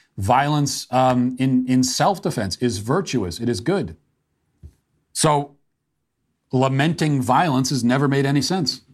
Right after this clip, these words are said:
The idea that all forms of violence, just the very fact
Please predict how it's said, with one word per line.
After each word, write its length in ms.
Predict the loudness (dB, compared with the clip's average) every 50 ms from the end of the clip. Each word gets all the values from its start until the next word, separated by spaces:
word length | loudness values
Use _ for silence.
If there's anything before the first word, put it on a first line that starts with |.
| _ _ _ _ _ _ _ _ _ _ _ _ _ -2
The 80 | 0
idea 160 | 2 2 2 2
that 140 | 0 0 0
all 240 | 0 2 2 2 0
forms 380 | 0 0 0 0 0 0 -2
of 80 | -2 0
violence, 340 | 2 0 0 0 -4 -6 -6
just 160 | -6 -8 -8 -14 _ _ _ _ -4
the 60 | -2
very 260 | 0 2 2 2 0 0
fact 760 | -4 -4 -2 0 0 0 0 -2 -4 -10 -10 -12 -12 -12